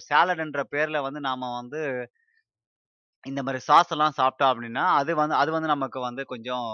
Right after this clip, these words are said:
உடம்புக்கு வந்து கெடுதல் தான் ஏற்படுத்தும். So நீங்க சாலட் சாப்பிடும்போது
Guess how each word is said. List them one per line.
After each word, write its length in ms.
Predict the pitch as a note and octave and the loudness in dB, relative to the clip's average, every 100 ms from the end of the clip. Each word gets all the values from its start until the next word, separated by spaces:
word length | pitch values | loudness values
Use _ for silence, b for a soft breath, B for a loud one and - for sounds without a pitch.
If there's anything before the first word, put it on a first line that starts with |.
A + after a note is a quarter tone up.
| G#2 | -10
உடம்புக்கு 340 | A2 B2 B2+ A#2 | -10 -10 -10 -10
வந்து 180 | A2 B2 A2+ | -10 -10 -8
கெடுதல் 360 | B2+ B2 A#2+ A#2 | -10 -10 -6 -2
தான் 160 | A#2+ | -2
ஏற்படுத்தும். 480 | A2+ - A2 - C3 _ _ _ - | -2 -10 -14 -12 -12 _ _ _ -8
So 60 | D3 | -6
நீங்க 180 | C#3 B2+ | -4 -2
சாலட் 440 | - D#3 F#3 D#3+ | 4 6 6 6
சாப்பிடும்போது 500 | D3 C3+ B2 B2 B2 | 2 2 -2 -4 -2